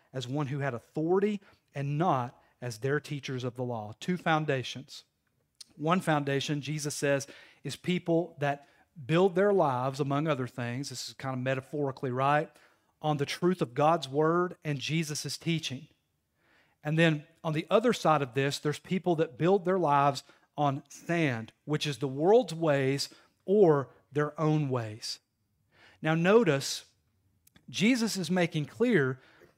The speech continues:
that when it comes to these two houses, you can look at them and they look the exact same when you glance at them on the outside.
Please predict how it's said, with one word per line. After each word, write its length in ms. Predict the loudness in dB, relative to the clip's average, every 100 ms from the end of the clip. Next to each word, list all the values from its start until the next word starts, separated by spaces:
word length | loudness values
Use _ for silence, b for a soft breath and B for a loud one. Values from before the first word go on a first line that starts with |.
| 0
that 240 | 2 2
when 120 | 2
it 120 | -2 -2
comes 360 | -2 0 0
to 140 | 2 2
these 280 | 2 0
two 220 | -2 -2 -2
houses, 720 | -4 0 2 2 0 -2 -6 b b b
you 160 | -4 -2
can 320 | 0 0 2
look 200 | 2 2
at 180 | 0 0
them 320 | 0 0 -4
and 160 | -2 0
they 140 | 2
look 360 | 2 4 4 4
the 180 | 2 2
exact 720 | 0 -4 4 6 6 0 -6
same 680 | -4 0 2 2 0 -6 -10 _ _ -6
when 160 | -2
you 100 | 0
glance 480 | -2 -2 0 0 0
at 140 | -2 0
them 240 | 0 0
on 180 | 0 0
the 140 | 0 2
outside. 680 | 2 2 0 -4 -4 -8